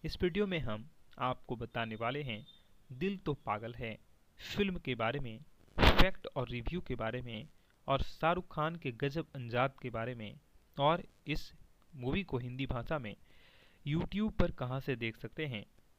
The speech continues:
हम आपको इस वीडियो में बताने वाले हैं। तो वीडियो को पूरा जरूर देखिएगा, फैक्ट रिव्यू के बारे में भी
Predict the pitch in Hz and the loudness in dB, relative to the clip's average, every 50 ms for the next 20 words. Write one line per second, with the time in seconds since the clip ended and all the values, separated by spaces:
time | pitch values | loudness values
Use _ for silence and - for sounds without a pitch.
0 | _ _ _ _ - - 160 170 165 135 117 110 - - 131 120 113 - - 117 | _ _ _ _ -4 -2 0 2 2 2 0 -2 -2 -4 -4 -4 -4 -6 -10 -8
1 | 110 117 117 123 151 165 143 127 - - 110 107 107 107 113 151 139 113 117 117 | -6 -6 -4 -4 -2 0 0 0 0 -2 -4 -6 -6 -8 -8 -8 -10 -10 -12 -12
2 | 120 - - - - - _ - _ _ - - - - - - - 139 135 131 | -14 -16 -16 -20 -20 -20 _ -20 _ _ -20 -20 -20 -20 -20 -8 -6 -2 -2 0
3 | 131 147 175 175 - 135 - - 135 123 120 117 120 117 120 113 113 113 110 127 | 0 0 -2 -2 -2 -4 -6 -6 -6 -4 -4 -4 -4 -6 -6 -6 -6 -8 -8 -10
4 | 160 180 - - - _ - - 127 117 131 120 110 - - 117 110 117 104 - | -12 -14 -16 -20 -20 _ -18 -16 -8 -6 -6 -6 -6 -6 -8 -6 -6 -6 -8 -10
5 | - - - - - - - - - - 180 - - - 131 120 123 117 120 156 | -14 -20 -20 -20 -16 -14 2 6 6 6 6 4 0 -6 -6 -6 -6 -4 -4 -4
6 | 156 - 135 113 117 113 110 110 110 113 113 - 151 - | -4 -4 -4 -4 -2 -4 -4 -4 -6 2 2 4 2 2